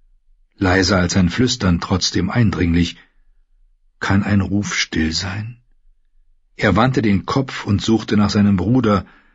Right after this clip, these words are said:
nach einer schlanken, grauen Gestalt unter den Bäumen, bloß da war nichts, nur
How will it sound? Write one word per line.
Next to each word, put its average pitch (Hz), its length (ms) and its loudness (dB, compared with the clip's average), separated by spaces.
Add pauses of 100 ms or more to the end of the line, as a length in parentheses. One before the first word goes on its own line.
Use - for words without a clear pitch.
(380)
nach 87 120 0
einer 104 200 2
schlanken, 120 560 2
grauen 110 400 4
Gestalt 113 540 0
unter 107 160 2
den 101 240 2
Bäumen, 123 460 2
bloß 101 280 0
da 107 220 0
war 110 240 -2
nichts, 113 460 0
nur 113 640 -2